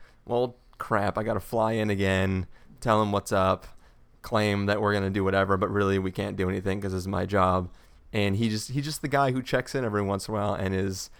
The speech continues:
sick of what's going on. Like, I, I thought they had as much rapport as they needed to have for that character to work.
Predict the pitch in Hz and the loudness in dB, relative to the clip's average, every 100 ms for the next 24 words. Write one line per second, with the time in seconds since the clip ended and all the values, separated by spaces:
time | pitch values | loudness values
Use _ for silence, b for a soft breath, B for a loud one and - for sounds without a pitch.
0 | b b - - 113 - 101 101 98 98 | b b -10 -4 -2 0 -2 -2 -2 -6
1 | - 101 107 107 101 98 131 135 113 b | -4 -4 -4 -4 -4 -2 0 0 -2 b
2 | b b b b - 123 143 143 120 117 | b b b b -4 0 0 0 0 0
3 | 113 110 - 101 101 95 101 - - 104 | 2 0 0 -2 -2 -2 -2 -2 -4 -4
4 | 92 101 98 101 95 95 92 92 92 90 | -2 2 2 2 0 -2 -2 -2 -2 -2
5 | 92 98 95 95 95 - - - 98 101 | -4 -4 -4 -4 -8 -14 -18 -4 0 0
6 | 107 - 98 95 - 92 - 101 90 95 | -2 0 0 0 -4 -6 -6 -6 -6 -6
7 | 53 - | -8 -12